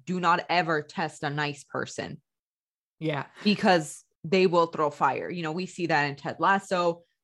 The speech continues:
Speaker 1: I, I
Speaker 2: Mm-hmm.
Speaker 1: always consider myself a very nice person, but if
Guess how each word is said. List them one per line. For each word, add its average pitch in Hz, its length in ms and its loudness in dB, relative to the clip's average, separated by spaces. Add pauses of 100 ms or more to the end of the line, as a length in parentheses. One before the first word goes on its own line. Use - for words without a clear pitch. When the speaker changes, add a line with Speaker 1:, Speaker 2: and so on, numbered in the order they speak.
(200)
Speaker 1:
I, 180 200 6
I 196 100 0
Speaker 2:
Mm-hmm. 180 380 0
Speaker 1:
always 190 260 -2
consider 165 440 -4
myself 151 600 -2
a 175 80 -6
very 147 320 -4
nice 143 240 -8
person, 139 600 -6
but 147 100 2
if 139 160 -2